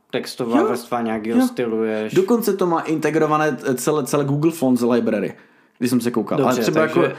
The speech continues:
Speaker 1: takže
Speaker 2: mimochodem, tím, že jsou teďkom pořád celkem jako v plínkách, nebo přijde mi.
Speaker 1: No.
Speaker 2: Oni přiznávají, jako mají v tabulce, co umí Figma, Sketch, oni a přiznávají i jako na, jako úplně otevřeně,
Speaker 1: Jo,
Speaker 2: co
Speaker 1: takže
Speaker 2: neumí.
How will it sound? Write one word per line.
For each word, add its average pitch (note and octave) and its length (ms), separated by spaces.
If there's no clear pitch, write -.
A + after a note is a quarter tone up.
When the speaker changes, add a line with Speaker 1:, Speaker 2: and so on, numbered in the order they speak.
Speaker 1:
takže B2 240
Speaker 2:
mimochodem, A3 500
tím, F3 140
že E3 80
jsou E3+ 120
teďkom F3+ 240
pořád F3 260
celkem E3+ 240
jako C3 260
v - 100
plínkách, C#3 500
nebo G2 160
přijde D3 280
mi. G#2+ 160
Speaker 1:
No. A#2 80
Speaker 2:
Oni G#3+ 180
přiznávají, F#3 540
jako D#3+ 140
mají D#3 160
v D#3 80
tabulce, C#3+ 400
co C#3 120
umí A#2+ 140
Figma, E3 340
Sketch, C3 320
oni C3 180
a - 60
přiznávají F#3 540
i D3 40
jako C#3+ 260
na, C3 420
jako C3 180
úplně C#3 180
otevřeně, C#3 540
Speaker 1:
Jo, G#2 120
Speaker 2:
co G2 60
Speaker 1:
takže C3 200
Speaker 2:
neumí. B2+ 360